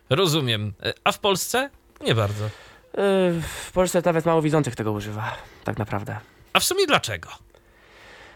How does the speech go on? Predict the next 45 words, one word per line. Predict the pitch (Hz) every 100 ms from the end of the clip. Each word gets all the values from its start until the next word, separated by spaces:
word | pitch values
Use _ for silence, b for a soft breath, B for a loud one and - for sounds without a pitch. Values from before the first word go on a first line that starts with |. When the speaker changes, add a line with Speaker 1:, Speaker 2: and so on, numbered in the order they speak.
| B
Speaker 2:
Szczerze | - - 156 165 170
nie | 170 139
wiem, | 127
może, | 139 147 151 151
znaczy | 160 180
mi | 185
się | 196
wydaje, | 156 170 165
szczerze | - 160
mówiąc, | 156 143
dlatego, | 143 135 147 147
że | 127 131 131 127 127 131 -
mamy | 131 139 139 139
jakby | 131 113 120
na |
naszym | 127 - 123
rynku | 135 127
najnowszą | 123 123 139 147 - 127
dostępną | 127 135 131 123
wersję | 127 - 113
systemu | - 131 123
jako | 110 117
dwa | 110 110 120
pięć | - - 107 117 117 117 110 - - _
trzy | - - - 120
chyba, | - 95 87
albo | 92 104
dwa | 110
pięć | 117 110
dwa. | 110 113 113 B B B B B B B B -
Najnowsza | 135 143 156 165 - 156
globalna | 143 131 147 156 147
dostępna | 120 117 135 127 127
wersja | 135 135
to | 120
jest, | - - - 113
nawet | 120 131
nie |
wiem, | 127
czy | 120
to | 123
już | 127 120
nie | 131
trzy | - - 127
dwa. | 113 117 123 127